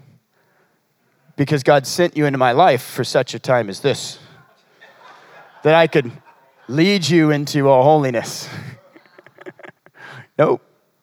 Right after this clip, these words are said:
No, I think he's pretty sure he said, "Just love people."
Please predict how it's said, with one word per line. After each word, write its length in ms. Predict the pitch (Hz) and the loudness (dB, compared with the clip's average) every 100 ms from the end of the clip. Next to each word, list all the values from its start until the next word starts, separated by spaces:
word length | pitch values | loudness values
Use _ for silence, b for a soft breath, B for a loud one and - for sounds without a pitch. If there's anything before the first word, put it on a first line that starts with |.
| _ | _
No, 240 | 139 156 - | 0 2 4
I 160 | 151 | 2
think 180 | 214 240 | 0 -8
he's 180 | - 190 | -12 -2
pretty 240 | 214 208 | -2 0
sure 180 | 180 202 | 0 2
he 120 | 175 151 | 2 2
said, 200 | 156 147 | 0 0
"Just 180 | 147 | 0
love 180 | 151 156 | 2 2
people." 340 | 151 131 90 | 0 -4 -8